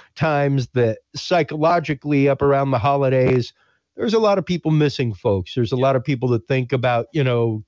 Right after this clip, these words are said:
Speaker 1: things to come, things they've done, that
Speaker 2: Yeah.
Speaker 1: kind of stuff. And I, I remember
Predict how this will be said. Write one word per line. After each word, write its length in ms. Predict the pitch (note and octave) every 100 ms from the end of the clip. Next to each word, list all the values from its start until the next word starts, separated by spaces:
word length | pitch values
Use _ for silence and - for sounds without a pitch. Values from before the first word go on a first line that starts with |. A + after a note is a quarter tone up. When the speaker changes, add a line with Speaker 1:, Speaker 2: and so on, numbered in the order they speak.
| -
Speaker 1:
things 300 | D#3 D3 -
to 100 | A2+
come, 420 | - C#3+ B2+ A2
things 320 | C3 B2+ A#2
they've 200 | A#2+ A2
done, 400 | A2+ A2+ A2 G2
that 180 | A2+ A#2+
Speaker 2:
Yeah. 60 | A#2
Speaker 1:
kind 200 | A#2 G2
of 60 |
stuff. 380 | - G2 F#2 _ _ - - - _ _ -
And 460 | B2 A#2+ A2+ G#2+ - _ -
I, 140 | C#3+
I 200 | C#3+ D3+
remember 720 | E3+ E3+ E3+ G#3+ A3+ G3+ D#3+